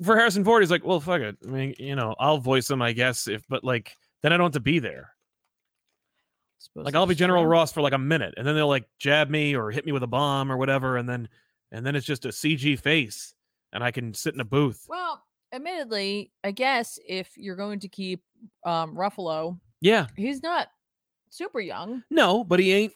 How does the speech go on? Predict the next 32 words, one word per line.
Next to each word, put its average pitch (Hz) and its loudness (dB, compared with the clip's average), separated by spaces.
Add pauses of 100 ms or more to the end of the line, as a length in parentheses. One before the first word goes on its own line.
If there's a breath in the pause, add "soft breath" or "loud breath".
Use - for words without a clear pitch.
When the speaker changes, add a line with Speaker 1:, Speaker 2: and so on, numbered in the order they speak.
(160)
Speaker 1:
Harrison 156 2
Ford 127 0
Speaker 2:
No, 302 0
Speaker 1:
age. 320 -2
Speaker 2:
but 247 -2
you 214 -4
need 233 -4
someone 247 -2
who's 233 -2
older 240 0
than 190 -6
Harrison, 170 -6
like, 196 -4
than 185 -2
Ruffalo. 175 0
Speaker 1:
Yes, 160 4
yes, 110 -4
that's 131 -4
true, 87 -8
that's 98 -14
true. - -20 (440)
But 196 -4
at 214 -4
the 202 -8
same 254 -6
time, 240 -6
it's 180 -12
like, 175 -4
man, 202 -4
I 170 -4
don't 110 -6
know. 95 -8